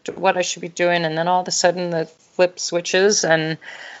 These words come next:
and I'm on my ride, like you said, listening to my tires and my gears. And I do think people need to have a part of their day that is a, a reprieve from the distraction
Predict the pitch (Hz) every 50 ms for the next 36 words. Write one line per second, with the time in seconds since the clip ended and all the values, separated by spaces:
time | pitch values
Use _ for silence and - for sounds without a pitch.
0 | - - - - 165 165 165 165 165 160 165 165 170 165 170 175 175 165 175 180
1 | 214 220 185 160 156 160 165 165 - - - - 208 180 151 156 151 160 - -
2 | 175 165 165 - 165 156 156 156 - 160 156 156 160 147 170 160 147 147 147 170
3 | 175 175 165 151 147 139 - - - - - - 156 147 147 147 147 143 147 147
4 | - _ - - - - - - - - - - _ _ _ _ _ _ _ _
5 | _ _ _ _ _ _ _ _ - - - 180 185 185 185 202 220 214 220 202
6 | 175 170 - - 185 170 - 170 170 170 165 170 165 165 165 - 175 151 151 170
7 | 165 165 160 160 160 - - 170 165 160 156 156 151 151 - 160 160 160 160 156
8 | 151 156 151 147 156 156 151 - 160 151 147 147 143 143 151 - - _ _ _
9 | _ _ _ - - 180 - 170 170 165 - - - 185 175 170 165 156 147 147
10 | 143 - - _ - - - - - - 151 151 151 151 147 147 - 147 - 175
11 | 170 170 - - - 180 156 156 - - - - - - - 156 156